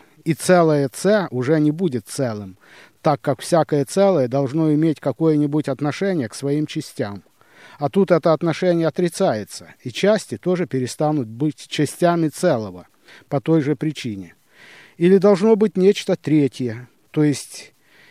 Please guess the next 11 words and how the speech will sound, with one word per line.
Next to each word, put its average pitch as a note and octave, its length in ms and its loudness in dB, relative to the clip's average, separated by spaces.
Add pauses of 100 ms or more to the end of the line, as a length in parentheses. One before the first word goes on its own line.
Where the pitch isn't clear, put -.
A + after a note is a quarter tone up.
(160)
не E3+ 280 2
целое E3 600 2
С, F#3 440 2 (180)
не C3+ 160 -2
каждая D3 540 0
часть - 520 -4
«А» D3 220 0
и C3 80 -2
«Б» F3 240 0
в E3+ 80 0
отдельности, A#2+ 800 -4